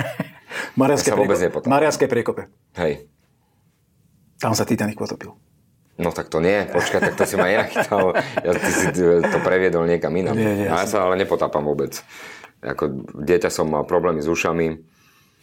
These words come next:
Speaker 2: nejaké, stále som tam mal nejaké zápaly. Nevedel som vyrovnať tlak, alebo ako sa to, to, to volá, proste som sa
Speaker 1: Čiže nemôžeš sa
Speaker 2: nepotápal.
Speaker 1: potápať?
Speaker 2: Môžem.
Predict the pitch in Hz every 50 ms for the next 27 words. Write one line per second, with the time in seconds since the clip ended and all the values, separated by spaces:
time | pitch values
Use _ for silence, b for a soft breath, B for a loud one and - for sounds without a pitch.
0 | b b - - 69 73 73 73 - 76 69 - - 78 76 76 - 76 69 -
1 | 76 69 67 67 73 73 71 - 69 65 71 69 69 69 71 67 67 69 67 67
2 | B B B B B B B B B B B _ _ - 78 80 85 82 80 76
3 | 69 - - 67 65 73 82 82 78 71 73 67 - - - - 69 69 76 -
4 | - 67 64 67 67 65 67 67 - - - - - - - - - - 65 71
5 | - - - - _ _ - - - - - _ - - 73 67 65 - - 71
6 | 69 69 71 71 69 69 69 64 60 - - 67 78 78 85 92 98 98 98 95
7 | 90 - - - - - - - - - - - _ _ _ _ _ - - -
8 | - - - - - - - - - - 123 113 117 117 117 113 113 107 104 -
9 | 107 104 107 - 104 - 98 - - - _ _ - 147 170 185 165 107 95 90
10 | 87 85 78 76 73